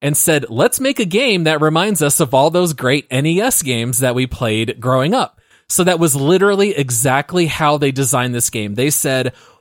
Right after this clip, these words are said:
"What N E S games did we love? What parts of those games did we love? And let's just mash it all into this gumbo stew, and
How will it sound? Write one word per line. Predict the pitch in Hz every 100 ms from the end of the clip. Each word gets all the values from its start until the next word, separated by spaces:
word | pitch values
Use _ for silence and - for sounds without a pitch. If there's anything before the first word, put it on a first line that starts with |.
| -
"What | 131 185
N | 175 202
E | 196
S | 202 -
games | 170 180
did | 190 185
we | 220
love? | 131 113 127 - _ _ -
What | 123 175
parts | - - 196 -
of | 151
those | 135 131
games | 139 123 120
did | 135 120
we | 117
love? | 104 104 107 - _ _ _ _
And | 143 151
let's | 180 -
just | 185 -
mash | 156 160 - 180
it |
all | 165 160
into | 151 156 160
this | 139 135 123
gumbo | 120 147 165 156 151
stew, | - - 175 131 123 127
and | 127 123 117 117